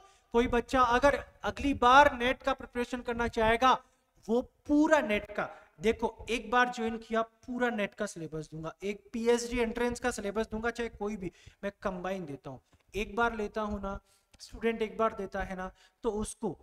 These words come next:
फिर पूरा देने की कोशिश करते हैं कि वो बार बार नहीं, पीएचडी हो चाहे एसआर हो, complete मिलेगा आपको बच्चा, है ना। चलिएगा, चाहे फिर आप college exam दो, एक्स वाई जेड आपको मिलने वाला है। मैंने already आपको कहा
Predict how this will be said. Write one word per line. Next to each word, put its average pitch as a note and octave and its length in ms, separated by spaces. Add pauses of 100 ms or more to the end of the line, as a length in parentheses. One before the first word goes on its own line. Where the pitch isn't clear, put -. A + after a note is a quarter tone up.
फिर A3+ 140
पूरा C4 400 (100)
देने G3 220
की A3 120
कोशिश - 400
करते E3 300
हैं G#3 60
कि G#3+ 100
वो G3 220
बार F#3+ 200
बार G3+ 240
नहीं, F#3 200 (300)
पीएचडी G#3 380
हो A#3+ 120
चाहे A3+ 180 (120)
एसआर G3 240
हो, G#3+ 260
complete - 480
मिलेगा D3 340 (140)
आपको - 260
बच्चा, - 360
है G3 60
ना। C#4+ 80 (540)
चलिएगा, D#3 440 (220)
चाहे C4+ 180
फिर C#4 160
आप C4 220
college C4+ 360
exam C#4 400
दो, C#4 160 (120)
एक्स - 320
वाई C#4+ 180
जेड B3 380
आपको B3 280
मिलने A3 240
वाला A3 260
है। B3+ 180 (280)
मैंने A#3 180
already B3 680
आपको A#3+ 300
कहा A#3 300